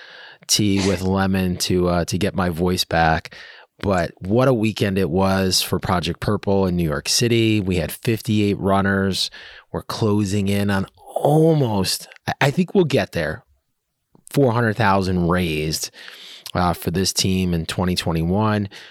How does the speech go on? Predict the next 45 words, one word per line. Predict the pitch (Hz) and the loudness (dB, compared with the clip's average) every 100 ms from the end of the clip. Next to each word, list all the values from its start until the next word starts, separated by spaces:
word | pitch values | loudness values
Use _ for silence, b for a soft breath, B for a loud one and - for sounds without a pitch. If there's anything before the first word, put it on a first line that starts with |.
| B | B
We | 95 | -4
had | 92 92 | 0 0
some | - 95 87 | 0 0 -2
carryovers | - 120 107 107 107 101 104 - | -2 -2 0 2 0 0 -2 -2
from | - 85 | -4 -4
twenty | - 175 156 | -2 -2 -2
twenty. | 151 - 131 131 135 139 B B B B | -4 -2 0 2 2 -2 B B B B
Uh, | 87 85 85 | -2 0 0
that | 82 90 - | 0 -2 -2
was | 95 | -4
the | 87 | -2
year | 90 92 95 | 0 0 0
that | 85 80 - | 0 -2 -4
there | 85 | -2
was | 80 131 135 | 2 2 2
not | 76 71 | -4 -6
a | |
marathon, | 69 71 82 98 139 | -6 -4 -2 -2 0
but | 107 78 | -2 -4
we | 85 | -4
had | 87 82 | -2 -2
some | - 95 | -2 0
of | |
the | 90 | 0
runners | 90 90 92 - | 0 0 0 -2
who | 92 | -2
had | 85 | -2
signed | - 85 90 | -2 -2 0
up | 90 - | 0 -2
in | 85 | -6
twenty | - 85 78 | -4 -2 -2
twenty | - 92 90 90 | -2 -2 -2 -2
who, | 90 82 80 | -2 -2 -2
uh, | 76 B B B B | -4 B B B B
who | 95 | -2
moved | 95 87 | -2 0
their | 90 | 0
registration | 90 85 - 92 82 92 | 0 -2 -2 0 0 0
to | 80 | -2
twenty-one. | - 85 73 80 113 117 117 B B B B | -2 -4 -2 -2 0 0 -2 B B B B
And | 107 | -2
then | 101 98 | 0 0
we | 92 | 0
had | 92 | 0
a, | 90 | -2